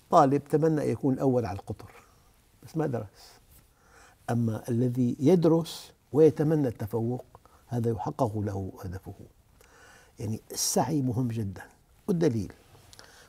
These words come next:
"ومن أراد الآخرة"، أراد،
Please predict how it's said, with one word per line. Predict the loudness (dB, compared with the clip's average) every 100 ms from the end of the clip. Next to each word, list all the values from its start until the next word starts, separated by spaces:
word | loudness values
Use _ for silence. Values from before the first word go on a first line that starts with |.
| _ 2
"ومن | 4 4 2 0 -6 _ 2
أراد | 4 4 4 2 2
الآخرة"، | 2 -2 -2 -2 -2 -2 -4 -2 -6 -10 -18 _ -2
أراد، | 2 4 2 0